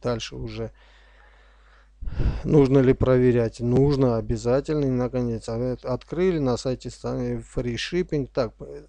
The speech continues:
насчёт этого фришиппинга. Вот забудьте вообще про этот ш-, фришиппинг. Вот, э,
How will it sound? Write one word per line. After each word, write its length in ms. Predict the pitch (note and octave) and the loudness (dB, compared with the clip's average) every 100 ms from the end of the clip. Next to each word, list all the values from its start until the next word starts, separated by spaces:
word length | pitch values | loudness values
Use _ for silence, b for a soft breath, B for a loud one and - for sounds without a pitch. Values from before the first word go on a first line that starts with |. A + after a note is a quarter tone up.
| D#3+ | -6
насчёт 520 | C3+ C#3 - G#3 - | -2 -2 2 0 2
этого 320 | - D#3+ D#3 C3 | -4 0 -2 -2
фришиппинга. 800 | - D#3+ D3+ - C#3 - A2 - - _ _ _ _ b b b b b - | -2 -2 -2 -2 -2 -4 -6 -12 -20 _ _ _ _ b b b b b -14
Вот 480 | - - B2 D#3+ - - - - | -8 -4 2 0 0 -20 -20 -10
забудьте 760 | D3+ A#2+ D#3 C3+ F3 D#3 - | -4 2 2 4 2 2 0
вообще 360 | A#2 A#2+ - D#3 | 0 0 0 -2
про 220 | - B2+ | 0 0
этот 260 | B2+ B2+ - | -2 -4 -12
ш-, 220 | - - | -16 -16
фришиппинг. 880 | - C#3+ D3 - B2+ A2 - - - _ _ | -6 0 0 0 -4 -8 -14 -20 -20 _ _
Вот, 240 | - D3 - | -2 -2 -2
э, 440 | B2+ C3 C3+ C3+ | -10 -4 -2 -2